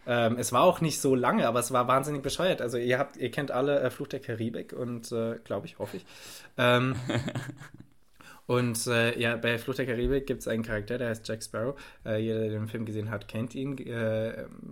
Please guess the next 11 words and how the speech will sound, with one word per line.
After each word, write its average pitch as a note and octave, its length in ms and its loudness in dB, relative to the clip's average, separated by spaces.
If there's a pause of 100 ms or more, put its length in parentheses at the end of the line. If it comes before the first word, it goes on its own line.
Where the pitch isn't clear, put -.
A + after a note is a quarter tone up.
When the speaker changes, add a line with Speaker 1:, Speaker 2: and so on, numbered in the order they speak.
(100)
Speaker 1:
gespielt - 360 -6
von A2+ 180 -6
Johnny A2 260 -4
Depp. B2+ 180 -4
Und A#2+ 180 -6
der A#2 140 0
läuft, A#2 480 0
ähm, A2 340 2 (460)
naja, A2+ 360 2
sehr, A2+ 500 2 (520)
äh, G#2 720 -2